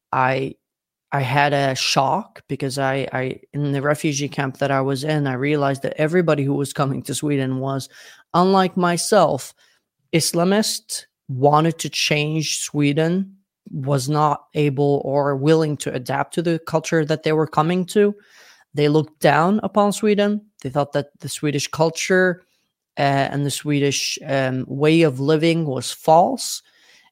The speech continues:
And th-, that was a bit of an awakening to, uh, to me, because I thought, like, "Oh my God, I thought that everybody who came to Sweden wanted to be Swedish, wanted to, um,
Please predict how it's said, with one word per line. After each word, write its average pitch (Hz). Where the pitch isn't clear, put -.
And 151
th-, -
that 185
was 185
a 170
bit 170
of 147
an 151
awakening 160
to, -
uh, 143
to -
me, 139
because 139
I 151
thought, 160
like, 156
"Oh 156
my 170
God, 170
I 143
thought 170
that 170
everybody 151
who 139
came 220
to 147
Sweden 131
wanted 175
to 143
be 131
Swedish, -
wanted 185
to, 151
um, 139